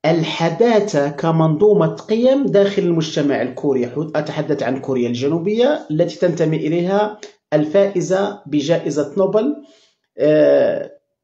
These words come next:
آه، جائزة نوبل، هانغ كانغ، كانغ، آه، للآداب، صاحبة رواية النباتية. حينما قرأت،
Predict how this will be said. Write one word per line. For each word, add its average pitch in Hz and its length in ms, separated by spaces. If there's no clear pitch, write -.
آه، 123 460
جائزة 156 560
نوبل، 180 440
هانغ 151 500
كانغ، 220 320
كانغ، 220 320
آه، - 760
للآداب، 165 880
صاحبة 165 600
رواية 165 240
النباتية. 131 840
حينما 220 360
قرأت، 202 460